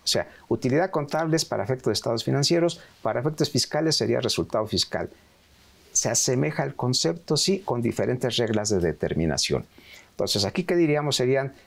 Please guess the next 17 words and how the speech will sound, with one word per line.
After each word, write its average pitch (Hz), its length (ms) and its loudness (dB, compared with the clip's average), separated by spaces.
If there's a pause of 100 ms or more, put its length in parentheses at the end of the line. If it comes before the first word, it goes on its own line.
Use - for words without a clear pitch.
(200)
eh, 104 340 0
¿qué 185 120 -2
papeles 139 520 0
o 110 80 -4
qué 147 120 -2
conceptos 139 420 0
se 117 60 0
habría 127 220 0
que 127 120 0
ver? 156 160 2
Los 127 160 2
que 120 100 -2
hemos 127 180 0
estado 120 280 0
mencionando. 139 680 0
Número 131 260 2
uno. 139 240 0